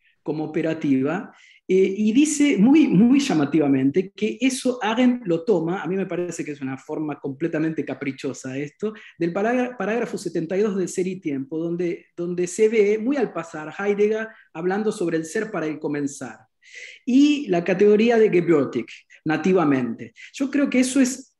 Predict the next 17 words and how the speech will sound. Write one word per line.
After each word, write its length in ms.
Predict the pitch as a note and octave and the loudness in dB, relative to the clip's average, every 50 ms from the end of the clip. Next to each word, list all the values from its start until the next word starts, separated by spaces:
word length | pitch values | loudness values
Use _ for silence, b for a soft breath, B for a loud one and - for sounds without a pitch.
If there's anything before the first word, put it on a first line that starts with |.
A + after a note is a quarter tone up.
| _ - | _ -4
eh, 500 | F#3+ E3+ E3 D#3+ E3 D#3+ E3 E3 D#3+ D#3+ D3+ | -2 0 2 2 2 0 0 -4 -8 -6 -6
bastante 420 | E3+ E3 - - A#3+ B3 A#3+ G#3+ | -6 -6 -2 -2 -2 0 0 0
llamativo 540 | G3+ - F3 D#3+ D#3+ D#3 D#3 F#3 F3 E3 D3 | -2 0 -2 -2 -2 -2 -2 0 0 2 2
de 100 | C#3+ D3 | 2 0
hacer 240 | C#3+ - E3+ D3+ - | -2 -4 -4 -4 -4
como 220 | - C3+ C#3 C3+ | -6 -6 -6 -4
maniobra, 720 | C3+ D3 D3+ F3 F3+ D#3+ D3 C3+ C3 C#3 D#3 F3 G#3 _ B B B B B B B B B B B | -4 -2 -2 -2 -2 -2 -2 -4 -8 -8 -12 -14 -16 _ B B B B B B B B B B B
eh, 360 | G#3 G3+ G#3 G#3+ A3 A3 A3 | -4 -2 -2 -2 -2 -4 -4
pero 180 | - B3+ B3 C4+ | -4 0 0 2
lo 140 | B3+ B3+ B3+ | 0 0 -2
que 140 | C4 C4 B3+ | 0 0 0
más 180 | D#4 D#4 C#4+ | 0 0 0
me 80 | D4+ C#4 | 0 0
inquieta 460 | C4 B3 - C4 B3+ - - A3+ G3 | 0 0 0 -2 -4 -4 -4 -4 -2
de 180 | F3 F3 D#3+ D#3 | -2 -2 -2 -4
eso 320 | D3+ - - A3+ - - | -6 -10 -12 -12 -12 -10
es 440 | A#3 B3 C#4 D4 C#4 - - - _ | -6 -6 -4 -4 -6 -10 -14 -18 _